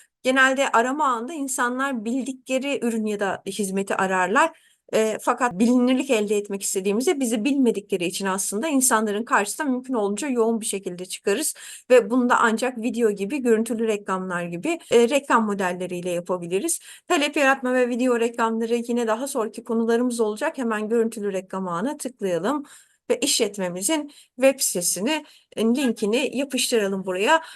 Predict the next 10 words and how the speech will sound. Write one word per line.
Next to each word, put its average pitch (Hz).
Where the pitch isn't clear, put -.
Google'a 208
gelelim. 220
Bahçe 233
çiçekçiliğin 233
görüntülü 208
reklamlarını 165
oluşturalım. -
Mesela -
bir 208
çiçekçiymişiz 226